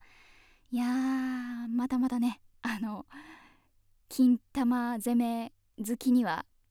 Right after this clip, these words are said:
もううってつけのというか、ハードな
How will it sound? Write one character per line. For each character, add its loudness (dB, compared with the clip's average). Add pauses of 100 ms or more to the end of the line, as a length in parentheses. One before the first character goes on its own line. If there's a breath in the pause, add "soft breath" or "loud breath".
(120)
も 0 (360)
う -2
う -2
っ -4
て -2
つ -8
け 0
の 0
と -12
い -12
う -18
か、 -18 (380)
ハ -2
ー -4
ド -8
な -14